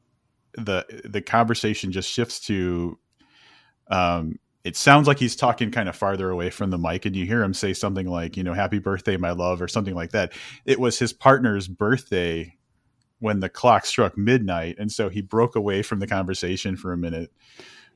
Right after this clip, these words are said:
to, to, like, wish her a happy birthday. And it was a very loving moment and everything. And we're like,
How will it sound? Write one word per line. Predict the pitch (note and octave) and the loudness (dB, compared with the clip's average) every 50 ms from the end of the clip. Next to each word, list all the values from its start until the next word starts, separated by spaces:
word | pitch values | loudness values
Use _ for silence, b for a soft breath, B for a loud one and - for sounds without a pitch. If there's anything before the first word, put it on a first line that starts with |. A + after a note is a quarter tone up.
| B | B
to, | - - A2+ G2 F#2 F2 - - _ - | 0 2 2 2 2 0 -4 -8 _ -6
to, | - - A#2+ | 0 0 2
like, | G#2 G2 F2+ F2 E2+ | 2 2 2 0 0
wish | G#2 A2 A2 G#2+ - - | -2 -2 -2 -2 0 0
her | A#2+ G#2+ | 0 0
a | G2 F2+ | 0 0
happy | G2+ G2 F2+ - G2+ F#2+ | 0 -2 -2 -2 -2 2
birthday. | A#2+ C#3 C3+ A#2 - A#2+ A2+ G#2+ G2+ | 4 4 4 4 4 2 2 2 2
And | G2 F#2 F#2+ | 0 0 -2
it | |
was | F#2 F#2+ F2+ F#2+ | -4 -4 -4 -4
a | |
very | F2+ F#2+ F2+ F2+ | -4 -2 -2 -2
loving | F#2 F#2 F#2 F2 F2 E2+ | -2 -2 -2 -2 -4 -2
moment | E2+ G2+ C3+ C#3 A#2+ G#2 | 0 2 4 4 4 2
and | G2 F#2+ | 0 -2
everything. | F#2 F#2+ F#2+ - - F#2+ F#2+ F#2 | -2 -4 -4 -4 -4 -4 -4 -4
And | F2+ F2+ | -4 -4
we're | F#2+ G2 | -2 -2
like, | - - E2+ - - | -2 -2 -4 -4 -8